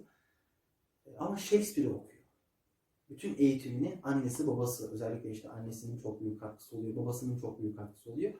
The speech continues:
O da kız kardeşlerini eğitiyor Sigmund Freud'da. Ve o dönemde ailesi nasıl bir eğitim verdiyse artık, işte biraz önce bahsettik, sefalet dedik, piyano almışlar. Biraz önce bahsettik,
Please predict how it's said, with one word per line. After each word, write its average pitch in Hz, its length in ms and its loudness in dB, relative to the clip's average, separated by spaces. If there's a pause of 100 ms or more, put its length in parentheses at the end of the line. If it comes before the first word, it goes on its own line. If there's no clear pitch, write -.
(120)
O 208 120 2
da 262 120 4
kız - 220 -6
kardeşlerini 107 600 0
eğitiyor 101 360 -6
Sigmund - 400 -12
Freud'da. 107 500 -6 (880)
Ve 180 240 0 (1160)
o 165 160 6
dönemde 127 520 4 (400)
ailesi 135 500 2
nasıl 151 260 2
bir 131 60 6
eğitim 120 340 0
verdiyse 135 460 0
artık, - 460 -10 (180)
işte - 280 -12 (340)
biraz 113 220 -4
önce 139 180 2
bahsettik, 165 600 0 (120)
sefalet 135 640 0
dedik, - 360 -4 (460)
piyano 185 320 2
almışlar. - 560 -6 (1120)
Biraz 147 200 6
önce 143 240 6
bahsettik, 160 640 2